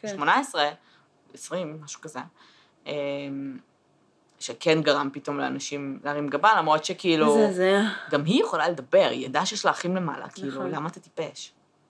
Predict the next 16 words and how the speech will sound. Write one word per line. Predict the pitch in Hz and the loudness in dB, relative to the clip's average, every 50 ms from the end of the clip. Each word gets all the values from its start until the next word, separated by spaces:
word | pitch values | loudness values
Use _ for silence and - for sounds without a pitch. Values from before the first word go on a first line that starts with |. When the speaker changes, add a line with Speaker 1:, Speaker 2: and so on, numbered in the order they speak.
| _ _ _ _ _ _ _ _ _ _ _ _ _ _ _ _ _ _ _ _ _ _ _ _ _ _ _ _ _ _ | _ _ _ _ _ _ _ _ _ _ _ _ _ _ _ _ _ _ _ _ _ _ _ _ _ _ _ _ _ _
Speaker 2:
אמ, | - 151 160 151 151 147 147 143 147 143 143 143 143 143 147 151 151 - _ _ _ _ _ _ _ - | -6 -4 -2 0 0 0 0 0 0 -2 -2 -2 -4 -4 -6 -8 -10 -14 _ _ _ _ _ _ _ -8
יכול | 170 - 240 | -4 -4 -2
להיות | 240 | -2
שהוא | 302 285 | 0 -2
גם | 294 277 | -2 -2
חשב | - 262 - 269 262 | -2 -2 -2 -2 -2
שכאילו, | - - - - 214 190 | -4 -10 -10 -6 -6 -4
מי | 180 | -4
יכניס | 196 208 - 220 - - | -6 -8 -10 -14 -12 -12
לכלא | 180 - - 190 185 185 | -12 -8 -6 -6 -6 -4
זה | 170 156 | -6 -8
כן | 147 - 160 165 | -4 -4 -2 -2
ערירי | 160 151 147 156 160 | -4 -6 -6 -8 -8
בן | 156 151 151 | -8 -8 -10
שבעים | 151 - 143 143 147 147 143 139 139 | -10 -10 -12 -12 -12 -14 -14 -14 -14
ומשהו. | 135 139 - - | -16 -16 -18 -20